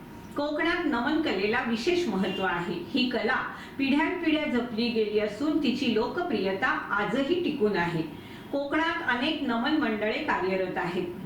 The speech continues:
ज्यातून अनेक कलावंत घडतात. नमन ही कला केवळ करमणूक नसून ती कोकणातील सांस्कृतिक ओळख आहे.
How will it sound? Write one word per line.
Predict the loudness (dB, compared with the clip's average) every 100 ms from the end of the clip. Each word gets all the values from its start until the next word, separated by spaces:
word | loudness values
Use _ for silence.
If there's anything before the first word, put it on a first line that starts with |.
| -2
ज्यातून | 0 0 -2 0
अनेक | 0 2 2 0 0
कलावंत | 0 2 0 0 0
घडतात. | 0 0 0 -2 -4 -6 -14 -10 -2
नमन | 0 2 2 2
ही | 2 0
कला | 0 0 0 0 0
केवळ | 0 0
करमणूक | -2 -2 0 2 2 2
नसून | 0 0 2 2 2 -2
ती | -2 0
कोकणातील | 0 0 0 0 2 2 2
सांस्कृतिक | 0 0 -2 0 0 0 0 2
ओळख | 0 0
आहे. | 0 -2 -2